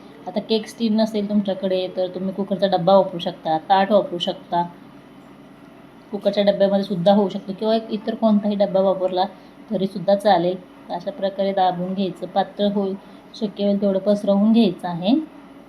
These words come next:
हे पसरवून झाल्यानंतर आता मी गॅसवरती पाणी गरम करण्यासाठी ठेवलेलं होतं, त्याच्यामध्ये आता हा डब्बा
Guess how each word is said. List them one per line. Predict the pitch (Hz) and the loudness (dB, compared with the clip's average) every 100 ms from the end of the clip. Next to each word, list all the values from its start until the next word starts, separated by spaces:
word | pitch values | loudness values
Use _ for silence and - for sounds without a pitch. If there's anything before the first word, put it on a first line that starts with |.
| - - - - - - - - - - | -20 -20 -20 -20 -20 -20 -20 -20 -20 -6
हे | 214 | -2
पसरवून | 233 226 220 | 0 2 2
झाल्यानंतर | 220 214 208 202 | 6 6 4 4
आता | 202 208 | 2 4
मी | 208 | 2
गॅसवरती | 202 202 202 196 214 226 - - - - - | 4 2 2 -2 0 -2 -2 -16 -20 -14 2
पाणी | 202 196 | 2 4
गरम | 202 202 202 | 4 4 4
करण्यासाठी | 202 196 196 208 | 2 0 0 -6
ठेवलेलं | 175 202 180 175 180 | -2 0 2 2 0
होतं, | 180 240 269 - - - - - - - | 0 -2 -2 -12 -20 -20 -20 -20 -20 -10
त्याच्यामध्ये | 190 196 202 202 | -4 -2 2 2
आता | 202 202 | 2 2
हा | 196 | 0
डब्बा | 185 175 | 0 2